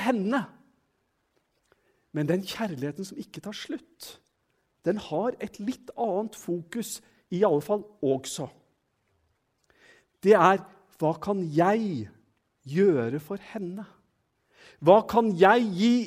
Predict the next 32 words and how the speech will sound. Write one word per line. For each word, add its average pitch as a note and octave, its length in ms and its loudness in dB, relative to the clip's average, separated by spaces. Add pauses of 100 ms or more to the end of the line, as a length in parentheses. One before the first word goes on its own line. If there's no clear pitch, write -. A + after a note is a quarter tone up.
(200)
inn A3+ 180 2
i A#3 80 0
henne, F#3+ 480 0
eller G#3 320 2
da F#3+ 140 2 (640)
den G3+ 100 4 (480)
andres F#3 720 0 (240)
liv? F#3 600 -2
Hva F#3 100 -2
kan A3+ 240 -4
jeg A#3 400 2
være A3+ 340 2
for A#3 140 -4
henne? A3 240 0
Hva A#3 160 0
kan A#3+ 240 -6
jeg A#3+ 160 0
gi? B3 180 0 (140)
Hva A#3 160 0
kan A#3+ 180 -2
jeg A#3 280 2
gjøre? A#3+ 480 8 (1000)
For E3+ 160 2
hvis A#3 280 -2
fokus F3 440 -2
er F#3+ 220 0
bare E3+ 240 2
på G3 140 -2
hva G3+ 200 2 (460)
hun G#3+ 320 0
eller G#3 180 -2 (100)
han A3+ 240 0